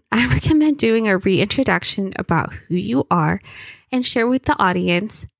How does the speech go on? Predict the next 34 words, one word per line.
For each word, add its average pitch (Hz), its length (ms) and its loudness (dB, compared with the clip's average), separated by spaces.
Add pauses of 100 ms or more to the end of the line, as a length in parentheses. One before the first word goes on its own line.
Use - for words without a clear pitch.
(100)
the 175 320 0
new 160 320 0
name 220 460 2 (180)
change 180 540 -2
and 196 300 0
why 190 220 2
you're 240 180 0
changing 180 460 -2
your 175 120 -4
name 156 240 -2
and 170 160 -4
handle. - 480 -8 (400)
Also 277 420 2
share 202 320 0
with 196 220 2
your 196 160 0
audience 202 520 0 (100)
what 208 180 -2
they 190 80 0
can 254 160 -2
expect - 460 -6
from 277 160 0
you 208 220 2
and 196 140 -4
your 185 120 0
page - 320 -4
moving 165 320 -4
forward. 60 480 -6 (340)
I - 120 0
also 214 280 2
recommend 262 500 2
flipping 226 380 0
your 190 140 2
mindset. 165 640 -4